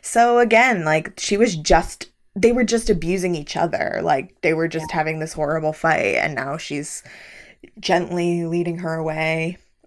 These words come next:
Speaker 1: Uh, Nell's inner monologue tells us she's scared of losing her place in the house not, now that Doctor Markway's wife is here.
Speaker 2: Yeah.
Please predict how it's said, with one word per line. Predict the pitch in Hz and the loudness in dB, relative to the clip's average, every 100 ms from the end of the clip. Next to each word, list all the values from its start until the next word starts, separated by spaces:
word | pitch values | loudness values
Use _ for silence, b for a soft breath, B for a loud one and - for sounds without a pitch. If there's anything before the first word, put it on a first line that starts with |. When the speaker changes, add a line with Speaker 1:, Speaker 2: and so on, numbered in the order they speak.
| - - | -20 -6
Speaker 1:
Uh, | 165 160 165 165 | -2 0 -2 -4
Nell's | 185 180 196 202 202 | 0 4 4 4 0
inner | 196 | 0
monologue | 185 170 175 175 170 170 | 2 2 2 2 2 0
tells | - 160 165 | -2 -2 0
us | 165 - | -2 -4
she's | - 170 | -8 -8
scared | - - 175 175 190 202 B B B B - | -10 -4 0 2 2 0 B B B B -4
of | 170 | 0
losing | 170 202 240 247 | 2 2 2 0
her | 208 | -2
place | 185 147 156 156 | 0 -4 -4 -6
in | |
the | 151 | -6
house | 151 147 143 - | -4 -4 -4 -6
not, | 131 - - | -8 -8 -6
now | 175 185 190 | 0 2 2
that | 170 | 0
Doctor | 165 - 160 | -2 -6 -6
Markway's | 143 151 160 165 | -6 -4 -4 -4
wife | 170 190 247 - | 2 2 0 -8
is | - | -10
here. | - - - 196 _ _ _ _ - | -8 -6 -6 -8 _ _ _ _ -16
Speaker 2:
Yeah. | 156 160 147 | -12 -10 -12